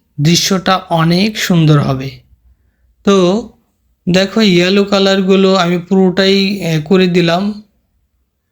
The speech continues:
প্রথম হালকা, তারপরে গাঢ়। এবং সাইড দিয়ে তোমরা চাইলে মাস্কিং টেপ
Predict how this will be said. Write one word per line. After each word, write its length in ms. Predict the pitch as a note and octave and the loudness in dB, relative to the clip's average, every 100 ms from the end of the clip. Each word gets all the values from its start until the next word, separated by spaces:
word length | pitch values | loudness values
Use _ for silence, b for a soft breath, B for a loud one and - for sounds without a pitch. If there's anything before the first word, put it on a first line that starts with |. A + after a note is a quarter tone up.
| _ _ | _ _
প্রথম 300 | F3+ E3+ F#3 | -2 2 0
হালকা, 420 | D3 F3 E3+ F#3 | 2 0 0 -2
তারপরে 480 | F3 E3 D#3 E3+ E3 | 0 -2 -2 0 0
গাঢ়। 420 | D#3+ D3 D3 F#3+ A3 - _ _ _ _ _ _ _ _ _ | 2 0 2 -2 -4 -14 _ _ _ _ _ _ _ _ _
এবং 280 | C#3+ D#3 E3 | -2 2 2
সাইড 460 | - F3 G3 G3 G3 | 0 -2 -2 -2 -2
দিয়ে 160 | A#3+ | -2
তোমরা 260 | A#3 G#3+ G3 | 2 2 2
চাইলে 260 | F3+ G3+ G3 | 0 0 0
মাস্কিং 520 | E3+ E3 - G3 F#3 | 0 -2 -2 0 2
টেপ 260 | F3+ E3+ | 2 0